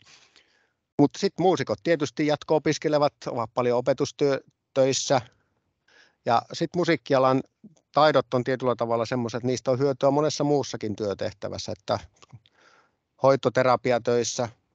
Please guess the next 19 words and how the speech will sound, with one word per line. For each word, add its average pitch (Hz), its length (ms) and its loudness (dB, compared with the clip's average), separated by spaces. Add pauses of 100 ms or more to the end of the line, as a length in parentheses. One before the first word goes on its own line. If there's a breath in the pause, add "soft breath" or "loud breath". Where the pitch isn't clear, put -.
(120)
lastentarhaopettaja. 113 1080 -2
Varmaan 131 480 2
tuommoinen 131 340 2 (200 loud breath)
soittava, 135 500 2
laulava 127 440 2
lastentarhaopettaja 110 960 -6
ei 117 80 -2
ole 113 100 -6
varmaan 120 360 -2
mikään 117 340 -4
huono 120 240 0
juttu. 98 420 -14 (120)
Ja 104 120 -10
tietysti 139 360 0
se 143 180 2 (560 loud breath)
nuotiokitara, 139 760 2 (260)
että 123 260 -10
kun 127 240 -4
istutaan 123 580 -2